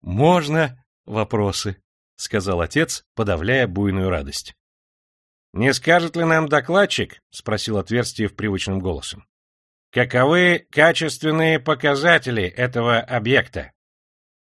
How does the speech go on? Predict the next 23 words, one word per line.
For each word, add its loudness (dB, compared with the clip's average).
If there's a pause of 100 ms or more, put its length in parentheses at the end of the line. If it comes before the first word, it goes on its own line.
(280)
«А 2
можно 2
слово 4
к -10
порядку 2
ведения 2
собрания?» 2 (400)
перебила, 2
как -4
всегда, 2
активная -2
Шакальская. -4 (1160)
«Не 2
замечается 0
ли 0
в -4
ребёнке 0 (320)
недопотолстение, 0 (280)
то 4
есть -2
недоприбавление 2
в 0
весе?» 0